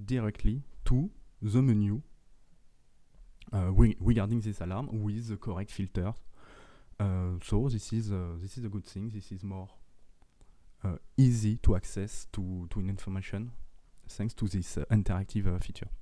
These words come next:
Uh, so you can see more information, the network health, for example, the memory, the temperature. Um, so we are in the global dashboard, so we have both information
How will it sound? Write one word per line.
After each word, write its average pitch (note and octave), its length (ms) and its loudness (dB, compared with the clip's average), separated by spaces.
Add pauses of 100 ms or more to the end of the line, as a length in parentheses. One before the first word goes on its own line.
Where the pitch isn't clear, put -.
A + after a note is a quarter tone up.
(1500)
Uh, A2 460 2
so A2 560 2
you G#2+ 160 0
can A2+ 160 2
see A2+ 540 0
more A#2 160 4
information, A#2 560 2
the B2 100 -2
network F#2+ 480 -6
health, A2 480 -4
for - 180 -10
example, G2 640 -8
the F#2+ 140 -8
memory, G2+ 680 -6
the G#2 100 -8
temperature. G#2 1000 -4 (600)
Um, G2 540 -4 (300)
so - 220 -4
we A#2+ 240 0
are B2+ 180 -2
in A#2+ 120 -2
the G#2 140 -4
global A2+ 500 0
dashboard, B2 580 0
so G2 440 0
we G2 240 0
have F#2+ 300 0
both A2 200 4
information G#2+ 520 4